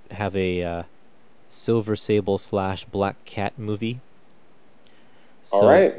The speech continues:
Speaker 1: that would be a, a perfect time to reprint that material.
Speaker 2: The only time to reprint that
Speaker 1: <laughs>
Speaker 2: material.
Speaker 1: Yeah, right.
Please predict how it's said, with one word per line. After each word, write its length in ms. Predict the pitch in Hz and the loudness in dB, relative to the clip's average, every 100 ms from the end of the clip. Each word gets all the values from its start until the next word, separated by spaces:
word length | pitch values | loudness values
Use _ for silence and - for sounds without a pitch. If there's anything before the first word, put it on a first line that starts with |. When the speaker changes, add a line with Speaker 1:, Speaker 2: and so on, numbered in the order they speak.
| - | -2
Speaker 1:
that 260 | 104 107 | -2 -2
would 180 | 107 104 | -4 -4
be 220 | 110 104 | -4 0
a, 100 | 98 101 | 0 -2
a 120 | 101 | -4
perfect 380 | - 110 98 98 | -6 -6 -6 -10
time 280 | - 95 90 | -10 -10 -10
to 120 | - | -8
reprint 400 | 90 87 95 85 | -8 -6 -8 -8
that 160 | 87 - | -8 -8
material. 460 | - 85 85 85 - - - - - - - - - - - - - | -10 -10 -8 -10 -16 -20 -20 -20 -20 -20 -20 -20 -20 -20 -20 -20 2
Speaker 2:
The 140 | 170 165 | 6 8
only 360 | 147 151 135 | 8 6 6
time 340 | 117 110 101 95 | 4 0 -2 -2
to 80 | |
reprint 320 | 98 98 107 95 | -2 0 -2 -2
that 160 | 92 | -2
Speaker 1:
<laughs> 0 | |
Speaker 2:
material. 360 | 175 - - 127 | -2 -2 0 0
Speaker 1:
Yeah, 80 | 113 | 0
right. 220 | 110 107 | -2 -4